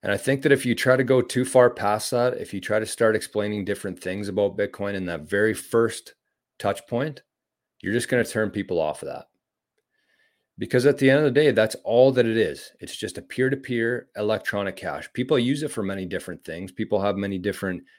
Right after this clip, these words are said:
use cases for it. Peter, for example, he, his main use case for Bitcoin is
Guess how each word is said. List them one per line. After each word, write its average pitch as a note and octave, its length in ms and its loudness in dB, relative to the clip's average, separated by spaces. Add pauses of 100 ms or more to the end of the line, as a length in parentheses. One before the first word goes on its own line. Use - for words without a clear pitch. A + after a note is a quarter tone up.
(100)
use G#2+ 240 -2
cases G2 400 -4
for F2+ 320 -2
it. G#2+ 140 -6 (600)
Peter, C3+ 300 4
for G#2 220 2
example, F#2 640 -2
he, A2+ 420 -2 (140)
his B2 260 -2
main A2 320 0
use F#2 220 -2
case F2+ 260 -6
for D#2+ 140 -12
Bitcoin F2 420 -10
is F2 240 -8